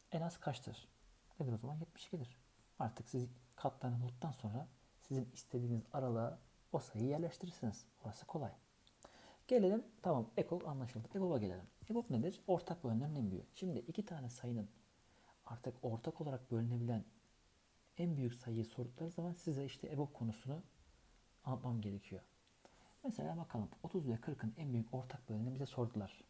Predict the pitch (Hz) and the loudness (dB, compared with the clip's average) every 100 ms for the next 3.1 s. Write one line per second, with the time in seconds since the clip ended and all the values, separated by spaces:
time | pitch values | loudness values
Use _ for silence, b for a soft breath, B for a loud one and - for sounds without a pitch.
0 | - - B B B - 175 - - 180 | -20 -20 B B B -2 -2 0 2 4
1 | 175 185 180 180 180 190 127 143 - - | 4 4 2 2 2 2 2 0 -2 -10
2 | - 123 135 135 131 117 - 123 123 - | -4 0 2 2 2 -2 0 -4 -4 -6
3 | 147 | -8